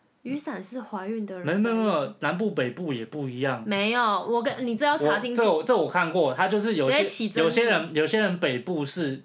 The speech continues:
Speaker 2: 用雨伞没有关系，不管你有没有怀孕，北部。南部就是一定是怀孕的才会用雨伞。
Speaker 1: 没有，我真的记得北部南部是，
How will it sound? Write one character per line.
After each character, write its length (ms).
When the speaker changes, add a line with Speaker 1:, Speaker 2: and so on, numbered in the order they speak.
Speaker 2:
用 260
雨 140
伞 240
没 80
有 80
关 180
系， 120
不 120
管 200
你 20
有 80
没 100
有 60
怀 180
孕， 160
北 160
部。 240
南 220
部 160
就 120
是 180
一 120
定 260
是 300
怀 160
孕 180
的 140
才 160
会 140
用 120
雨 80
伞。 220
Speaker 1:
没 220
有， 100
我 160
真 160
的 80
记 220
得 280
北 160
部 180
南 240
部 180
是， 380